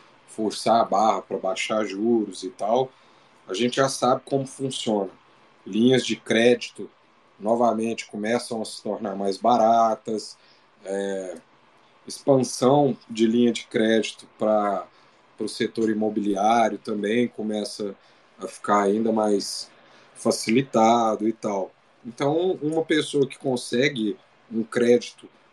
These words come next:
barato e utiliza uma estratégia pra poder comprar, <laughs> acumular mais bitcoins, cara, eu, particularmente, é uma das estratégias que eu, particularmente,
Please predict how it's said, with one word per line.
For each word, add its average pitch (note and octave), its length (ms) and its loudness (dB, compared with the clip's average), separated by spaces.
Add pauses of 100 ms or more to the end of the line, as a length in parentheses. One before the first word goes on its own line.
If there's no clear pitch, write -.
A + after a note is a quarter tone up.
(160)
barato A2+ 640 0
e G#2 100 -10
utiliza A2 580 -4
uma A#2 160 -8
estratégia A2 800 -4 (480)
pra G2+ 100 -8
poder G#2+ 340 -2
comprar, A#2+ 520 -2 (180)
<laughs> - 200 -16
acumular B2+ 640 4
mais A#2+ 260 2
bitcoins, B2 880 -2 (340)
cara, B2 300 -2 (480)
eu, D#3 420 2 (400)
particularmente, C3+ 1120 -2 (560)
é A2+ 120 0
uma B2+ 260 2
das D3+ 180 2
estratégias C#3+ 920 -2
que C#3 300 -2
eu, C3+ 180 2
particularmente, C#3 1080 -4